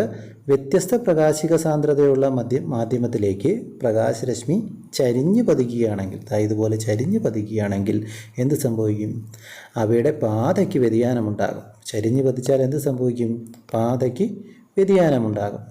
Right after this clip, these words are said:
പാതയ്ക്ക് വ്യതിയാനമുണ്ടാകും എവിടെ വെച്ച്? ആ പാതയുടെ സെപ്പറേഷനിൽ വെച്ച് പാതയ്ക്ക് വ്യതിയാനമുണ്ടാകും.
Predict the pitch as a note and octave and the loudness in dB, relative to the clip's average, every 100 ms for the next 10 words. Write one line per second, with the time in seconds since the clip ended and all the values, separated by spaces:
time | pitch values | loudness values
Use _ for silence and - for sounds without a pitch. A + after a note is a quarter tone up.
0 | - - C3+ C#3+ D3 C#3+ C3 B2 C#3+ D3+ | -16 -4 0 0 0 2 2 4 2 2
1 | D3+ C3 B2 A#2+ A#2 A2+ C#3 B2+ G#2+ A2+ | 0 0 0 0 -2 0 0 0 -2 -2
2 | A2 A2+ - - - - - - C3+ B2+ | -2 -4 -10 -16 -20 -20 -18 -8 -2 0
3 | A#2+ A2+ G#2+ A2+ A2 G2+ - G2 G2 - | 2 0 -2 -4 -4 -4 -6 -6 -6 -6
4 | - - - - - C#3+ C3+ C3+ C3 B2 | -10 -10 -18 -20 -4 2 4 4 4 2
5 | A#2+ C3 C3 B2 A2 A2 A2 A#2 | 2 2 2 2 0 0 0 0